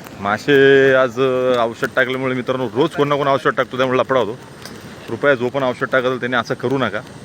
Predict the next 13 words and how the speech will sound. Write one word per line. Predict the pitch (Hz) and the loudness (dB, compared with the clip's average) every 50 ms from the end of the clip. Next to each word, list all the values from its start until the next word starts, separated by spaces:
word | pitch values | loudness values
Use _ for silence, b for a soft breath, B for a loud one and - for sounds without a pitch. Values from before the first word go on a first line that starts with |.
| - - - - - - - - - - - - | -20 -20 -20 -20 -20 -20 -20 -20 -20 -18 -8 -4
कारण | 123 123 120 | -4 0 0
ते | 135 131 | 0 0
गाबुळीचे | 104 117 113 120 127 143 143 139 139 147 | 2 2 0 2 0 0 -2 0 0 0
मासे, | 139 143 135 - 147 147 | 0 0 0 0 0 -2
त्यांचा | 139 143 135 147 151 | -2 0 0 0 0
जीव | 123 123 143 143 | 0 -2 -2 0
जातो, | 131 139 135 139 160 | 0 0 0 0 -2
आणि | 156 - 147 | -6 -6 -2
त्याबरोबर | 135 139 143 143 143 139 | 0 0 0 0 0 -2
त्यांची | 139 143 135 147 | -4 -4 -2 0
अंडी | 117 120 120 123 151 | 0 0 0 -2 -2
पण | 147 156 151 | -2 -2 -2
मरतात | 143 139 123 - 135 | -2 -2 -2 0 -2